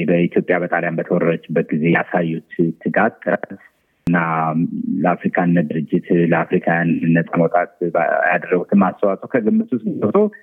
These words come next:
አሜሪካን ሀገር በጣም የተከበሩ ሰው ነበሩ። በዛም ደግሞ ኢትዮጵያን አስከብረው የቆዩ ነበሩ እና ከዛ በኋላ እንግዲህ የካርተር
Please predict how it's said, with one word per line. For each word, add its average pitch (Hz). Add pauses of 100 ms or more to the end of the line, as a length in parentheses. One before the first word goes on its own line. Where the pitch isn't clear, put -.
(240)
አሜሪካን 123
ሀገር 143 (760)
በጣም 95
የተከበሩ 85 (1400)
ሰው -
ነበሩ። 95
በዛም 101
ደግሞ 87
ኢትዮጵያን - (500)
አስከብረው 82 (520)
የቆዩ 80 (100)
ነበሩ 82
እና 101 (100)
ከዛ 120 (260)
በኋላ 85
እንግዲህ 117 (640)
የካርተር 92